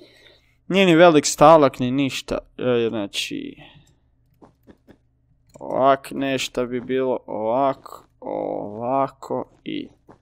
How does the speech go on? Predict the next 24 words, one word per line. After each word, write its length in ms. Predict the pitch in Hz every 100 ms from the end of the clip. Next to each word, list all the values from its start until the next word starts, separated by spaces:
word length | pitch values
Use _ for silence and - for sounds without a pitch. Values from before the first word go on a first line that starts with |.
| _
tako. 500 | 107 113 107 - 110
Uopće 260 | 131 - 135
nije 200 | 143 120
veliko 500 | 123 147 160 - 135
i 80 | 131
sad 260 | - 147
bi 80 | 143
tu 140 | -
išao 240 | 143 - -
to, 260 | 135 127 -
taj 160 | 123 131
moj, 200 | 127 123
e, 60 | - - - _ _ - 101 107 104 104 71 - _ _ _ _ -
monitor. 580 | 113 117 113 101 107
Monitor 400 | 123 165 160 151
je 240 | 139 120 - _ _ _ _ _ _ -
predobar, 600 | 139 151 123 135 156 156
iskreno, 680 | 120 - - 151 156 151 143
po 100 | 131
mojem 320 | 120 120 131
mišljenju. 600 | 139 143 - 135 127 123 120 _ _ _ _ _ - _ _ _ _ -
Dosta 440 | 135 156 - 147
dobar 300 | 139 151 135
monitor. 600 | 131 143 160 151 151 143